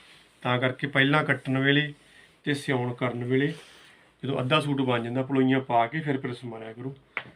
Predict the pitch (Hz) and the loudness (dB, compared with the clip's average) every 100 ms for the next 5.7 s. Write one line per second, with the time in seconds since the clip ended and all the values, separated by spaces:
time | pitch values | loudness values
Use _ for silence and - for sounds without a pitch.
0 | _ _ 131 127 131 131 131 131 120 110 | _ _ -4 -2 -2 -2 -4 -6 -6 -6
1 | 110 110 117 123 127 120 131 165 - - | -10 -6 -6 -4 -4 -4 -6 -6 -8 -20
2 | _ _ _ _ _ _ _ _ _ _ | _ _ _ _ _ _ _ _ _ _
3 | - 120 117 127 127 151 127 151 160 156 | -10 -10 -8 -8 -2 -2 0 -2 -2 -2
4 | 151 156 220 _ _ _ _ _ _ _ | 0 0 -2 _ _ _ _ _ _ _
5 | _ - 127 139 139 123 | _ -4 -2 0 -2 -8